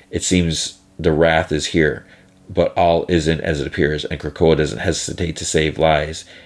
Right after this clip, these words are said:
It's time for a bishop to lead Krakoa's biggest rescue effort yet."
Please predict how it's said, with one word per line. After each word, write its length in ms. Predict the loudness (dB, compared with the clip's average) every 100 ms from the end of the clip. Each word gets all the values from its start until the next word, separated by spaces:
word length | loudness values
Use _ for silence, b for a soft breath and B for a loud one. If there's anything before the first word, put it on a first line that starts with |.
| B
It's 140 | -6 -2
time 200 | 0 0
for 160 | 0
a 40 | 0
bishop 400 | 2 0 0 -2
to 100 | 0
lead 180 | -2 -2
Krakoa's 460 | -10 0 0 2
biggest 380 | 2 2 0 -2
rescue 420 | -4 -2 -2 -2 -2
effort 240 | -4 0
yet." 240 | 2 0